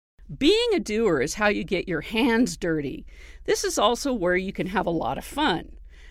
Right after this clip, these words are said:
Whether working a fundraising event, showing up to represent the organization at other events,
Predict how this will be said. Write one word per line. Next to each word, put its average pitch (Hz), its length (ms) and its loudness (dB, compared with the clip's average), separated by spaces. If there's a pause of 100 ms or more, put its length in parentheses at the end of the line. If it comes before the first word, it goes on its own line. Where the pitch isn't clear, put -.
(180)
Whether 160 260 -2
working 180 420 2
a 147 60 -2
fundraising 208 680 2
event, 202 580 0
showing 170 460 2
up - 140 -2
to 170 100 -8
represent 175 540 -2
the 165 140 -2
organization 170 840 0
at 147 160 -4
other 277 320 4
events, 269 640 0